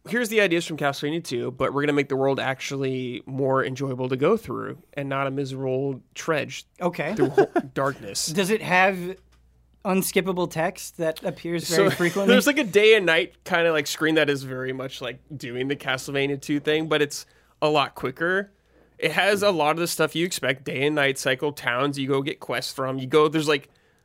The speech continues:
Speaker 1: the mansion kinda things that are essentially the mansion of Castlevania two, but there's no, so far, annoying bullshit like throwing holy water on the blocks to see if you're gonna fall through them.
Speaker 2: Okay.
Speaker 1: So the whole premise of the game is you're a crusader coming back from the wars or whatever.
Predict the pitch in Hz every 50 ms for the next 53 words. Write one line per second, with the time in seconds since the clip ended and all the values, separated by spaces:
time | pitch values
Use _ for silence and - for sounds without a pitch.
0 | _ _ _ _ _ _ - 156 160 147 139 135 131 131 143 135 - 143 135 -
1 | 139 131 127 127 123 - 139 127 127 135 123 135 127 123 127 120 - - - 131
2 | - - 135 123 - 135 131 131 123 120 117 - - - 131 127 - - 131 127
3 | - 147 143 131 156 160 143 147 180 208 226 233 226 233 226 _ _ - _ -
4 | _ _ _ _ _ _ _ - - - 196 202 196 - 190 190 185 170 143 139
5 | 151 165 170 156 143 127 - 143 143 151 147 - - - 147 143 - - 139 135
6 | 127 - - - 135 135 135 135 135 135 131 131 131 131 - - - 143 143 139
7 | 139 139 131 131 135 131 131 131 127 131 127 127 127 123 - 143 127 - 139 131
8 | 127 127 127 127 - - - 131 - - - 123 - 131 123 123 123 - - 127
9 | 117 117 - - 131 127 123 117 117 113 120 135 _ _ _ 180 170 - - 147
10 | 135 131 202 - _ _ - - 208 214 202 196 185 175 220 226 214 - _ -
11 | - 190 185 180 - 175 160 151 147 151 151 151 135 139 147 135 - - 143 135
12 | - - 143 139 139 139 127 - 131 127 127 131 123 123 113 117 123 - - -
13 | 127 120 117 113 113 110 107 110 110 - 135 123 120 120 120 117 113 113 110 117
14 | 120 123 123 117 120 117 117 117 120 120 123 127